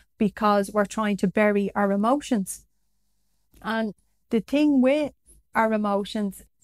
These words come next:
in grief and loss, or, or wherever we're experiencing any pain, they are our emotions.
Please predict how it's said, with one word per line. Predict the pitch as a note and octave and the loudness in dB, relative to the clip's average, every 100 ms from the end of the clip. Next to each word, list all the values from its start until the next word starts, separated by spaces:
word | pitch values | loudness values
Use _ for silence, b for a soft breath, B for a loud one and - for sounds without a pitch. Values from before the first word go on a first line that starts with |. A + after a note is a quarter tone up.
| - | -8
in | A#3+ D4+ D4 | 0 4 4
grief | A3 G#3 G3 G#3+ | 2 -2 -2 -2
and | F#3+ | 0
loss, | G3 G3+ G3 | 0 -2 -2
or, | A3+ G3 F3 | -2 -2 -4
or | G#3 G#3+ | -4 -2
wherever | A#3 B3+ C#4+ D4+ B3+ G3 | 0 0 0 0 0 0
we're | G#3 G3+ | -2 0
experiencing | F#3 - - G3+ G#3 F#3+ F#3+ - G3+ - | -2 -4 -2 0 0 -4 -6 -8 -8 -8
any | B3 D4 D4 | -4 2 2
pain, | B3 G#3 G#3 A3 F#3+ - _ _ _ _ _ _ _ - | 2 -4 -4 -2 -4 -6 _ _ _ _ _ _ _ 2
they | C#4+ D4+ | 4 4
are | D#4 F4+ D#4+ | 2 0 0
our | C4 A#3 G3+ | 2 0 -2
emotions. | G3+ A3 B3+ - - - | -2 -2 -4 -8 -14 -14